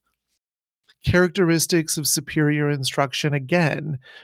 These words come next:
thinking about busting out and through that fourth wall. Instructional targets move from low to high levels of depth of knowledge. Students are engaged in robust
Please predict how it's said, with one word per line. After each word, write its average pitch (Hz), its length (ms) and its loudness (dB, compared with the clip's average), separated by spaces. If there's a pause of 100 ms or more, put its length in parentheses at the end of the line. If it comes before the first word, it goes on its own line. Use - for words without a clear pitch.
(120)
thinking 180 400 2
about 143 460 4
busting 151 680 0
out 147 360 2
and 139 200 0
through 160 360 2
that 135 200 -2
fourth 135 400 -6
wall. 135 420 -6 (720)
Instructional 160 680 2
targets 170 920 -4 (460)
move 160 280 8
from 143 240 2
low 135 360 6
to 156 160 -2
high 147 260 -2
levels 139 400 -2
of 139 140 -6
depth 127 320 -4
of 139 120 -6
knowledge. 131 720 -2 (880)
Students 170 640 4
are 160 120 4
engaged 156 640 2
in 143 140 2
robust 139 800 2